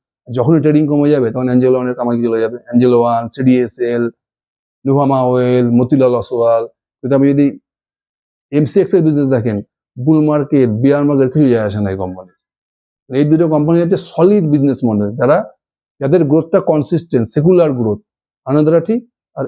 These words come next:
এমসিএক্স, মাল্টি কমোডিটি এক্সচেঞ্জ। এই দুটো কোম্পানিকে আমার তো মনে হয় পোর্টফোলিওতে অবশ্যই রাখা উচিত with huge allocation। যদি আমি কোনো রিকমেন্ড করছি না, কিন্তু এই ধরনের কোম্পানিকে, এদের বিজনেস মডেল এরকম আছে না,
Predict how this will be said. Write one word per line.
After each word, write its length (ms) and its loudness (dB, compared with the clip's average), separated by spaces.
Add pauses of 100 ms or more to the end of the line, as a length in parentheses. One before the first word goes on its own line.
এমসিএক্স, 480 0 (140)
মাল্টি 320 0
কমোডিটি 340 0
এক্সচেঞ্জ। 360 -8 (160)
এই 160 -6
দুটো 160 4
কোম্পানিকে 420 0 (140)
আমার 220 2
তো 60 0
মনে 180 2
হয় 160 -2
পোর্টফোলিওতে 440 0
অবশ্যই 360 0
রাখা 220 0
উচিত 280 -6 (1160)
with 120 2 (100)
huge 320 2
allocation। 420 -4
যদি 120 2
আমি 120 2
কোনো 220 2
রিকমেন্ড 340 2
করছি 240 -2
না, 100 -4 (720)
কিন্তু 220 -8
এই 60 2
ধরনের 280 2
কোম্পানিকে, 460 0
এদের 160 2 (100)
বিজনেস 300 2
মডেল 160 2
এরকম 220 0
আছে 180 -2
না, 140 -2